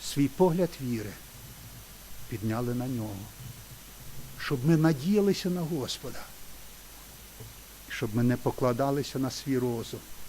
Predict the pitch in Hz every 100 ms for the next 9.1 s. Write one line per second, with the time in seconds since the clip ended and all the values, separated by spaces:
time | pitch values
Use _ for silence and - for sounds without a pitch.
0 | - - - - - - - - - -
1 | - - - - - - - - 120 -
2 | 113 117 123 110 120 117 147 151 - 151
3 | - - 143 - - 143 139 131 131 117
4 | 98 95 - - - - - - - -
5 | - - - - - 117 - - 139 135
6 | - - - - - - - - - -
7 | - - - - 135 - 147 147 151 143
8 | 143 156 - - 131 131 117 - 123 107